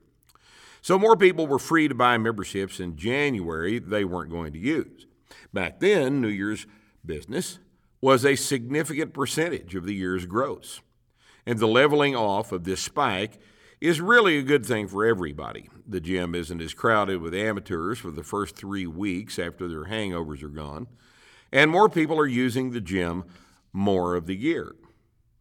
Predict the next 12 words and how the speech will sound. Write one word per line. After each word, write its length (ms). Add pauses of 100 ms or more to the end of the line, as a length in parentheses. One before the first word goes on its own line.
(340)
But 180
if 280
you 180
fall 400
into 220
the 100
category 800
of 160
die-hard 960
New 160
Year's 500
resolutioners 1160